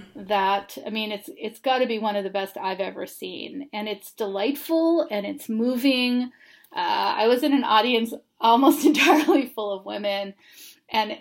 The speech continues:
Speaker 2: there was some point where, like, everyone was crying <laughs> in the audience. Um, but it was just wonderful. I was just, I was watching it and just, I was just pure,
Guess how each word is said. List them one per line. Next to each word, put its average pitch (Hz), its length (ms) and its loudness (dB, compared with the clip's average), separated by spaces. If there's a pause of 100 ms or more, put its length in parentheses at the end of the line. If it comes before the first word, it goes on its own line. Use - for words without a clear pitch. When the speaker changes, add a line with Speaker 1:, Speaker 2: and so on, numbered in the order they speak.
Speaker 2:
there 233 220 0
was 262 160 -2
some 240 240 0
point 226 220 0
where, 214 260 -2
like, 208 200 -2
everyone 208 440 0
was 196 140 -12
crying 277 600 0
<laughs> - 520 -10
in - 240 6
the 330 140 0
audience. 254 560 2 (380)
Um, 220 500 0 (300)
but 285 120 2
it 311 80 0
was 302 180 0
just 320 380 2
wonderful. 285 560 0
I 202 140 0
was 226 180 -6
just, 285 360 -8
I 233 100 0
was 269 180 -4
watching 285 500 -2
it 254 180 -4
and 220 180 -4
just, 240 360 -6 (340)
I 233 120 -4
was 233 100 -6
just 302 240 -8
pure, 269 320 0